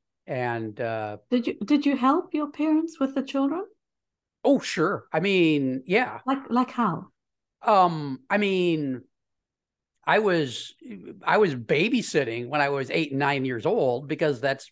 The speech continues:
Speaker 1: the seventies. I mean, that, that happened then. Um, changing diapers, helping, you know, that kind of stuff. Yeah. And I was,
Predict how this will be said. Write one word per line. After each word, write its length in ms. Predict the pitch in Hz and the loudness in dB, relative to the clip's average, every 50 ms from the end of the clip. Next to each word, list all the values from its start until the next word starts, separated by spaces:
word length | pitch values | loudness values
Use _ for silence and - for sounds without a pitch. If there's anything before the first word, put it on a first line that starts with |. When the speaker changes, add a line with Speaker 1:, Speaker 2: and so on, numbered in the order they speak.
| _ _ _ | _ _ _
Speaker 1:
the 120 | 143 123 | -14 -14
seventies. 680 | 117 - - 139 165 160 139 117 117 123 135 143 131 | -10 -6 -4 -4 -4 -4 -4 -6 -8 -8 -10 -12 -12
I 80 | 139 135 | -10 -8
mean, 280 | 127 135 131 127 120 123 | -8 -8 -6 -8 -6 -4
that, 260 | 135 135 135 - _ _ | -4 -4 -4 -6 _ _
that 160 | - 131 127 117 | -8 -8 -6 -4
happened 420 | 127 156 185 202 - 170 139 127 | -2 -2 -2 -2 -2 -4 -6 -4
then. 300 | 120 113 110 110 117 - - - - - - - - - _ _ _ | -6 -8 -8 -8 -10 -12 -14 -20 -20 -20 -20 -20 -20 -20 _ _ _
Um, 560 | 180 160 160 160 160 156 151 147 147 147 151 160 | 2 4 6 6 6 4 2 0 -4 -6 -8 -4
changing 320 | - 226 226 208 214 190 | -4 -4 -4 -2 -6 -4
diapers, 400 | 165 165 160 170 - 196 190 170 - | -2 -2 -2 -2 -2 -4 -8 -4 -2
helping, 800 | 156 139 147 - 180 175 165 165 165 165 165 160 156 156 160 180 | -2 -2 -2 -2 -4 -4 -2 -4 -6 -6 -6 -8 -8 -12 -16 -16
you 260 | - 185 180 180 185 180 | -14 -14 -8 -6 -2 -2
know, 180 | 170 165 165 160 | -2 -2 -2 -4
that 180 | 170 156 - | -6 -4 -4
kind 100 | - 175 175 | -2 -4 -4
of 60 | 170 | -4
stuff. 220 | - 185 175 170 - | -2 -4 -4 -4 -4
Yeah. 260 | 233 294 330 302 - - _ _ _ - | -6 -6 -6 -6 -8 -10 _ _ _ 0
And 120 | 190 208 | 0 2
I 60 | 214 | 2
was, 180 | 214 233 196 | 2 0 -2